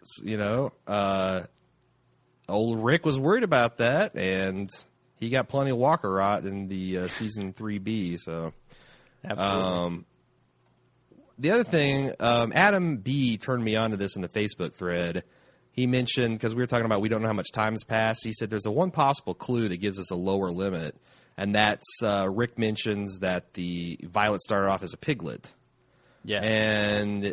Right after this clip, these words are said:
Speaker 1: I did some research based on that, and I, I did some, you know, went onto some, uh, you know, four H websites and whatnot, and I guess, my best guess here, is that typically it takes six months to go from birth to butcher weight.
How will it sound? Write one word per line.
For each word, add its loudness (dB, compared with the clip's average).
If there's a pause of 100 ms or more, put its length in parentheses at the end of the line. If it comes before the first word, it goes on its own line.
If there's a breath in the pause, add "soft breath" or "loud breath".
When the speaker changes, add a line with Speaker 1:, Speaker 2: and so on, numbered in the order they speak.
Speaker 1:
I 2
did 0
some -2
research 0
based -2
on 0
that, 0
and -6
I, -4
I -4
did -6
some, -4
you -6
know, -4
went -2
onto -6
some, -6
uh, -6 (720 soft breath)
you -6
know, -2
four 2
H 0
websites 0
and -4
whatnot, -4
and -2
I -2
guess, 2 (240)
my -2
best 0
guess 2
here, -4 (400 soft breath)
is -4
that -2
typically 0
it -8
takes -2
six -4
months 0
to -8
go 0
from -4
birth 0
to -8
butcher -6
weight. -10